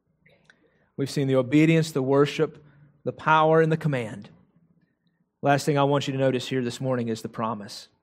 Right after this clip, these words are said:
It's at the end of verse twenty. He says, "I am with you always, even to the end of the age." To me, this is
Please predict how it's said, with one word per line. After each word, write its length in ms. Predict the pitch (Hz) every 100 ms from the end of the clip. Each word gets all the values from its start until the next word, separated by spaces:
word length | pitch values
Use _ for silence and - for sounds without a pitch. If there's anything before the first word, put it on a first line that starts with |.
| _ _ _ _ _ _ _ _ -
It's 160 | 117
at 160 | 151 -
the 120 | 139
end 200 | 151 143
of 60 | 123
verse 200 | 123 120
twenty. 380 | - 123 101 - _ _ _ _ _ _ _ _ _ _ _ _ _ _ _
He 140 | 147 147
says, 360 | 156 147 139 -
"I 240 | 143 165
am 80 | 170
with 160 | 160 147
you 140 | 147
always, 640 | 123 139 143 127 117 120 -
even 720 | 143 151 131 117 113 120 - _
to 120 | 131
the 200 | 131 127
end 420 | 131 117 110 107 - _ _ _ -
of 80 | 110
the 160 | 110
age." 420 | 107 95 92 - - _ _ _ _ _ _ _ _ _ _ _ _ _ _ _ _ _ _ _ _ _ _ _ _ _ _ _ _ _ _ _ _ _ _ _ _ _ _ _ _ _ _ _ -
To 80 |
me, 200 | 160 165
this 260 | 139 143 143
is 420 | 147 139 139 -